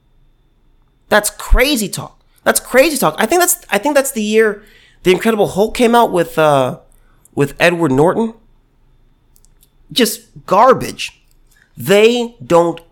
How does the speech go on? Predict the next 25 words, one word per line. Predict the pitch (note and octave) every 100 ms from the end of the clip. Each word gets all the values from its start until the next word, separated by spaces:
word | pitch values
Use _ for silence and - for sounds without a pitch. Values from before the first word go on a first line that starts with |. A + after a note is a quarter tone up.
| -
care | - C3+ B2+ B2 -
about | G#2+ G#2 - - - _ _
you. | - A3+ G3+ - _ _ _ _
That's | D3 D#3+ -
the | -
reality. | F3 E3 C#3+ B2 - - _ _ _ _ _
That's | C3+ F3
the | - F3
truth. | - D3+ D2+ - - _ _ -
These | C#3+ F#3+ C4+ A3+
people | G#3 E3+ E3+ D#3 - _ _ -
could | - F3 E3+
not | D#3+ D3+ D3+ - _
care | - - B2+ A#2+ G2+ - _ _ _ _
less | A#2 A#2 A#2+ - -
about | A#2+ A2+ -
the |
border. | A2 A2 F#2+ F2+ - _ - - - - - _ _ _ _ _ - -
They | A2+ D#3+
don't | D#3 E3 D#3+
ca-, | - -
they | D#3 D3+ D#3+ D3+
do | - C3+ C#3 C#3+ C#3 - -
not | A#2+ A2+ A2+ - _ _ -
care. | A#2 G2+ -